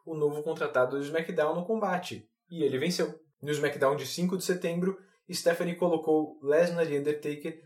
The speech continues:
sentados frente a frente para uma espécie de debate. Taker se descontrolou após Paul Heyman continuar a falar da esposa grávida do motoqueiro.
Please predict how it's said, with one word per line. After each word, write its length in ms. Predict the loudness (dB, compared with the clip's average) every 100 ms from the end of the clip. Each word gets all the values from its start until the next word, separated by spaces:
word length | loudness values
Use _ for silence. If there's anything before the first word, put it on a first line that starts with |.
| -8
sentados 600 | -4 -2 2 2 2 -4
frente 360 | -2 0 2
a 60 | 0
frente 420 | 2 0 0 -4
para 140 | 0 0
uma 60 |
espécie 380 | 0 2 2 2
de 80 | -2
debate. 600 | 0 2 0 -2 -12 -18 _ _ 0
Taker 300 | 2 2 -2
se 120 | -4
descontrolou 840 | -8 -6 -4 0 0 2 2 0 -8 -14
após 340 | -6 2 2 2
Paul 260 | 0 0
Heyman 280 | 2 -2 -2
continuar 560 | -4 -6 -6 -2 2 4
a 80 | 4
falar 260 | 6 4
da 100 | 6
esposa 400 | 4 2 0 2
grávida 360 | 2 2 2 0
do 80 | -4
motoqueiro. 520 | -6 -8 -8 -10